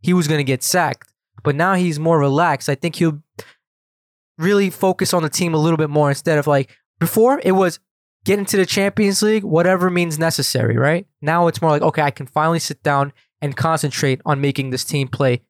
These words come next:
So we should give him a little bit more time. But I'm just telling you, you're not going to see perfect football that you're expecting 'cause he doesn't play that type of football. You're more of, like, that tiki-taka, possession-based football type guy.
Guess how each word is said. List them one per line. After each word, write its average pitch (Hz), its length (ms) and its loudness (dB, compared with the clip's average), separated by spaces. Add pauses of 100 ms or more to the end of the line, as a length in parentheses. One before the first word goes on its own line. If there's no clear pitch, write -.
(1300)
So 165 80 0
we 170 80 2
should 170 200 -4
give 185 140 0
him 175 120 -2
a 175 40 2
little 165 160 2
bit 165 100 0
more 151 180 2
time. 131 380 -2
But 151 140 -2
I'm 175 200 -2
just 190 200 -2
telling 156 380 -2
you, 131 120 -4
you're 143 160 -4
not 180 260 0
going 170 280 0
to 156 100 -4
see 151 400 0 (460)
perfect 180 460 0
football 135 480 0
that 131 300 -4
you're 165 160 2
expecting 135 580 -4 (680)
'cause 147 100 0
he 165 60 2
doesn't 175 260 0
play 175 340 0
that 151 180 0
type 151 220 0
of 135 80 -6
football. 123 540 0 (280)
You're 151 180 2
more 170 220 2
of, 160 80 0
like, 151 180 0
that 143 180 0
tiki-taka, 151 800 0 (300)
possession-based 147 960 -2
football 135 400 0
type 110 300 -2
guy. - 300 -4